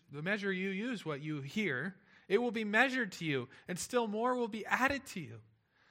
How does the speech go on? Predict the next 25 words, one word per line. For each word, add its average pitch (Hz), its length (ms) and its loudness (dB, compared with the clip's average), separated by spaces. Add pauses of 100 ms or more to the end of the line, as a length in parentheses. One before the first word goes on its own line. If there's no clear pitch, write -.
For 208 180 2
to 247 160 0
the 285 120 0
one 226 200 2
who 233 120 2
has, 180 400 6
more 202 240 2
will 247 160 -4
be 214 140 -6
given, 151 360 -2
and 185 160 -4
from 196 240 -4
the 190 80 -2
one 208 220 -2
who 202 100 0
has 190 260 2
not, 220 360 0
even 247 240 -4
what 247 100 -2
he 240 80 -2
has 240 380 2
will 202 80 -4
be 185 140 -8
taken 185 360 -6
away." 185 440 -2